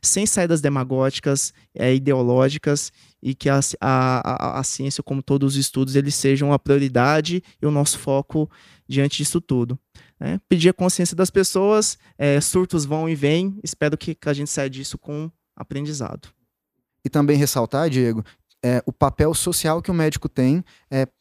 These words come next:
Speaker 2: na educação em saúde pra população, é, em mostrar que a vacina, ela funciona, que a vacina, ela tem segurança, né?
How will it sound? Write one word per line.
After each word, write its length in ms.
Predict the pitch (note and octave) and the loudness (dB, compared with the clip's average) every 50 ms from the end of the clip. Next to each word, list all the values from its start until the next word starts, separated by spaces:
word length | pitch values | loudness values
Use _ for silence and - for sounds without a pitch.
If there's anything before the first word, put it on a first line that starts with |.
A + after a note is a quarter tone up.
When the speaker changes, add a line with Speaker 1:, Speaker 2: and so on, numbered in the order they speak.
| _ _ _ _ _ _ - | _ _ _ _ _ _ -4
Speaker 2:
na 300 | D3 C#3 C#3+ D3+ F3 - | 0 2 2 2 2 2
educação 580 | - G3+ F3+ E3+ F#3 - F3 D3+ - - E3+ F#3 | 0 0 0 0 -2 -2 -2 -2 -2 -2 -2 -2
em 60 | G#3 | -2
saúde 340 | F#3+ - F3+ E3 D#3 E3 D#3 | -2 -2 0 2 0 0 0
pra 140 | - - D#3+ | -2 -4 -4
população, 640 | D3 E3 - D#3+ E3 E3+ F3+ - D3 C3 A#2+ A#2 A2 - - - - - | -4 -2 -2 0 0 0 0 0 0 0 0 -2 -4 -6 -16 -20 -10 -4
é, 180 | B2+ B2 B2 - | 0 0 0 0
em 260 | - C#3+ C#3+ C#3+ C3+ - | 0 0 0 0 -2 -2
mostrar 600 | C3+ C#3+ D#3 F3+ F#3 - - D#3 C#3+ C3 B2 A#2 _ _ _ | -2 0 2 2 2 0 -2 -2 -2 -2 -4 -4 _ _ _
que 80 | - - | -4 -2
a 60 | C#3 | 0
vacina, 360 | C3 C#3+ C3+ - - D#3+ D#3 | 0 0 -2 -2 -4 -2 -2
ela 140 | D3 C#3+ C#3+ | -2 -2 -2
funciona, 720 | C3 - C#3+ C3 - - C#3 C3 C3 C3 B2+ C3 B2+ B2+ A#2 - - _ | -4 -4 -6 -6 -4 -4 -2 -2 0 0 2 2 2 0 -2 -4 -12 _
que 100 | - - | -4 -2
a 40 | C#3+ | 0
vacina, 400 | C3+ D3 C3+ - - D#3 D3 D3 | 0 0 0 0 -2 -2 -2 0
ela 140 | C#3+ C#3+ C3+ | 0 0 -2
tem 200 | - - E3+ F#3 | -2 -2 -2 0
segurança, 800 | F3 - - E3 C#3+ C#3 C#3 B2+ A#2+ A#2+ A#2+ A#2+ - - B2 | 0 -2 -2 -2 0 2 2 2 2 2 0 0 -2 -2 -2
né? 180 | A#2+ A#2+ B2 A#2+ | 0 0 -2 -2